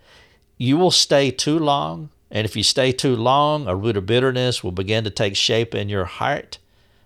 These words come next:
and that will become a huge problem. And so number one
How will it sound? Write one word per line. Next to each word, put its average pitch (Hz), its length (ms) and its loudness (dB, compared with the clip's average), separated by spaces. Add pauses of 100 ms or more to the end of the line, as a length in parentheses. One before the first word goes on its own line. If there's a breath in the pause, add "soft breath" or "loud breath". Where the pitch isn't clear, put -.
(100)
and 101 160 -4
that 104 160 2
will 101 80 0
become 98 360 -2
a 92 60 -4
huge 85 400 -8
problem. - 640 -10 (760 loud breath)
And 139 100 2
so 165 180 6
number 156 340 4
one 110 460 0